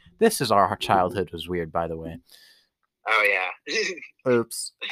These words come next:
Speaker 1: Anyways.
Speaker 2: anyways,
Speaker 1: Thanks for
Speaker 2: uh,
Speaker 1: the
Speaker 2: talk to you all later.
Speaker 1: stopping
Speaker 2: Thanks for
Speaker 1: in.
Speaker 2: listening.
Speaker 1: Have,
Speaker 2: Bye.
Speaker 1: have a lovely day.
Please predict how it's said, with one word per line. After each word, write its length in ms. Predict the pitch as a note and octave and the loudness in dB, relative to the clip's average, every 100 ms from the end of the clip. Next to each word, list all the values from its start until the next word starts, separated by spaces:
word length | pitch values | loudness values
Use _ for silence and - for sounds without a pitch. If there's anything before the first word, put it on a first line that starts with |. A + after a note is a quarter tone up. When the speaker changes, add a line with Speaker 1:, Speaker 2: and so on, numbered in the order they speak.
| G3 | 6
Speaker 1:
Anyways. 500 | G#3 D#3 G#2+ F#2 G2+ | 8 8 6 4 2
Speaker 2:
anyways, 760 | A#2 G#2 G2+ G2 G#2 - - - _ _ | 2 0 -2 -4 -8 -14 -16 -18 _ _
Speaker 1:
Thanks 240 | - C#3+ C#3 | 0 0 0
for 140 | C#3 | 0
Speaker 2:
uh, 200 | B2 A2 | 2 2
Speaker 1:
the 40 | G#2+ | 0
Speaker 2:
talk 220 | - C#3 | -2 -6
to 100 | - | -6
you 100 | C#3+ | -4
all 60 | C#3 C3 B2 | -2 0 0
later. 160 | A#2 | 0
Speaker 1:
stopping 460 | A#2 B2+ A#2+ A#2+ A2+ | 4 6 6 6 2
Speaker 2:
Thanks 20 | |
for 60 | A2 | 2
Speaker 1:
in. 140 | G#2 | 2
Speaker 2:
listening. 540 | G#2+ A2 A2 G#2 G#2 - _ _ _ _ _ _ _ _ - | -2 -6 -10 -14 -16 -20 _ _ _ _ _ _ _ _ 0
Speaker 1:
Have, 200 | A2+ A2+ A2 - | 2 0 -4 -2
Speaker 2:
Bye. 380 | A2 A#2 F#2+ G2 - | 2 2 2 -4 -2
Speaker 1:
have 260 | - B2+ | 4 4
a 100 | A#2+ | 4
lovely 720 | A#2+ A2+ A2 G#2+ G#2+ G2+ G2+ | 0 0 4 6 4 2 -4
day. 360 | F#2 E2 D#2 F2+ | -2 -4 -6 -14